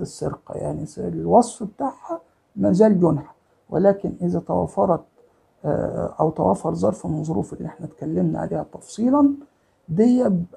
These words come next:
بتغلظ العقوبة، بتغلظ العقوبة. في بقى اللي هي إيه؟ جنايات السرقة. جنايات السرقة دي برضو فعل سرقة، ولكن أضيف له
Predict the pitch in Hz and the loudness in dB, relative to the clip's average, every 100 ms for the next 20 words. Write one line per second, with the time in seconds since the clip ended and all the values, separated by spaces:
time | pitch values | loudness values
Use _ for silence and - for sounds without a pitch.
0 | - 180 170 156 196 240 226 156 147 147 | -4 0 0 4 4 6 4 2 -2 -2
1 | - 147 143 139 - _ 190 151 151 202 | -4 -2 -2 -4 -12 _ -10 -6 -4 0
2 | 226 277 277 - 170 170 - 143 - - | 2 0 -2 -8 -4 -4 -4 -8 -10 -14
3 | _ _ _ _ - 403 403 277 269 269 | _ _ _ _ -12 4 6 8 8 6
4 | - - 175 175 175 190 233 214 - 180 | 2 -4 -2 0 -2 0 0 -2 -2 -2
5 | 220 220 _ 160 175 185 180 202 262 262 | -2 -4 _ -2 2 2 4 2 2 0
6 | 147 - 135 - _ _ _ _ _ _ | -10 -10 -12 -12 _ _ _ _ _ _
7 | _ _ - - 220 320 302 277 - 311 | _ _ -6 0 2 2 2 -2 -2 -4
8 | - 233 254 269 233 202 240 240 233 - | -2 0 2 4 6 6 6 4 -2 0
9 | 208 180 170 - 277 277 320 320 _ _ | -2 0 -4 -4 -6 -6 -8 -10 _ _
10 | _ _ 170 185 240 254 269 277 262 - | _ _ 0 4 4 2 2 2 2 -8
11 | _ _ _ _ - 196 196 277 302 - | _ _ _ _ -4 -2 6 6 6 2
12 | 202 220 214 | 2 0 0